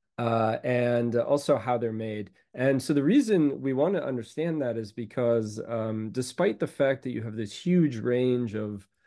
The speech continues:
um, of different, um, of different types of materials with, with different properties, you have these kind of hard yet incredibly tough, um,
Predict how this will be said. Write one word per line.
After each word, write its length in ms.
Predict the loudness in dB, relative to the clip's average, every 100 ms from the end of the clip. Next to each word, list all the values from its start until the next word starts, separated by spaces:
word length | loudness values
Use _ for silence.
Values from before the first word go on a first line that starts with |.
| _ _ -10
um, 480 | -6 -2 -2 -2 -6 _ _ _ _ _
of 180 | -6 -2
different, 480 | 0 2 2 2 0 -4
um, 1200 | -4 -2 -2 -4 -4 -6 -10 -10 -10 -10 -10 -12 -8
of 220 | -6 0
different 280 | 2 2 2
types 220 | 0 0
of 60 |
materials 520 | -2 -2 0 2 2 -2
with, 160 | -8
with 200 | -10 -8
different 300 | -4 -2 -4
properties, 580 | -2 -2 -2 -2 -4 -4
you 80 | -6
have 160 | -6 -6
these 240 | -6 -6
kind 160 | -4 -4
of 160 | -6 -14 -20 _ _
hard 460 | 2 4 6 4 0
yet 300 | 0 0 0
incredibly 560 | -6 -2 0 0 -2 -6
tough, 520 | -6 -2 -2 -4 -20 _ _ _ _ -8
um, 520 | -6 -4 -4 -6